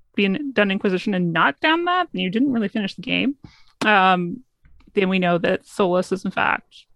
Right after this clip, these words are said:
Fen'Harel, the Dread Wolf. He is a god, as well as Flemeth, um, Morrigan's mother, is also Mythal, the elven god. So we've seen the elven gods now show up in mortal form. So yeah,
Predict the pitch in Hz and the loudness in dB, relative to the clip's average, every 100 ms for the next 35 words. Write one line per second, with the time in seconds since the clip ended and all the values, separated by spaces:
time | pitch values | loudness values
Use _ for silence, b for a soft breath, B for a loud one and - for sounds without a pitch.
0 | _ _ - 196 196 302 208 311 - _ | _ _ -8 -4 0 2 2 0 -4 _
1 | - - 226 233 233 - - _ _ - | -2 0 2 2 0 -4 -20 _ _ -6
2 | 185 180 175 - 202 262 254 247 240 B | -2 0 -2 -2 2 4 6 4 0 B
3 | B B 254 233 247 233 - - 262 247 | B B 0 4 4 4 0 -2 0 0
4 | 254 - - - - 208 175 185 - 208 | -2 -6 -20 -8 -2 0 0 -4 -2 0
5 | 190 185 185 180 180 - 175 - - - | 2 2 2 2 2 2 0 -2 -4 -6
6 | - - - - 202 202 202 170 - 202 | -6 -8 -14 -2 0 2 0 0 -2 -8
7 | - 190 - - - - - - B B | -6 -4 -2 -4 -4 -2 -4 -4 B B
8 | B - 226 220 254 247 233 226 202 180 | B -2 0 0 2 4 4 2 2 2
9 | 180 190 185 - 185 175 - _ - 185 | 0 -4 -2 0 2 4 2 _ -4 -2
10 | 180 - - 190 180 - 233 233 - - | 0 -2 -2 0 0 2 2 2 2 0
11 | - | -2